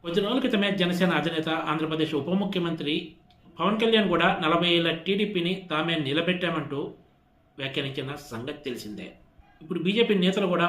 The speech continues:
కూటమిలో బీజేపీ భాగస్వామిగా ఉండి ఉండకపోతే పరిస్థితి ఎలా ఉండేదో ఊహించుకోవాలంటూ కామెంట్స్ చేయడం ఏపీ రాజకీయాల్లో హాట్ టాపిక్గా మారిందనే చెప్పాలి.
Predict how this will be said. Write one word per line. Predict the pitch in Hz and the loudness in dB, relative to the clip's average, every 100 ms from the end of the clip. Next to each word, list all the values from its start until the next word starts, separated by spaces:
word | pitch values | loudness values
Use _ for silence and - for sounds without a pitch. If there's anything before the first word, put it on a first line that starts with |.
| 170 | 0
కూటమిలో | 180 180 170 165 | -2 -2 0 -2
బీజేపీ | 143 156 165 160 | 0 -2 0 -2
భాగస్వామిగా | 135 139 165 - 175 165 | -2 -2 -4 -2 -2 0
ఉండి | 156 135 175 | 0 0 -2
ఉండకపోతే | 170 165 151 156 151 147 147 - _ _ _ 185 | -2 -2 -6 -6 -6 -8 -10 -16 _ _ _ -6
పరిస్థితి | 190 226 208 | -4 0 2
ఎలా | 185 | 4
ఉండేదో | 185 180 175 170 | 6 4 2 2
ఊహించుకోవాలంటూ | 147 160 156 185 175 170 156 156 156 - | 4 4 2 0 2 2 0 -2 -4 -4
కామెంట్స్ | 147 151 156 - | -4 -4 -4 -4
చేయడం | 139 143 147 - - _ - | -4 -2 -6 -10 -20 _ -4
ఏపీ | 175 208 208 | -2 0 2
రాజకీయాల్లో | 165 170 175 175 165 165 160 - | 2 0 0 0 2 2 0 0
హాట్ | 139 - | -2 -2
టాపిక్గా | 151 143 135 135 | -4 -4 -8 -8
మారిందనే | 135 127 127 123 135 139 | -6 -4 -4 -6 -10 -10
చెప్పాలి. | 120 113 104 95 | -12 -10 -10 -12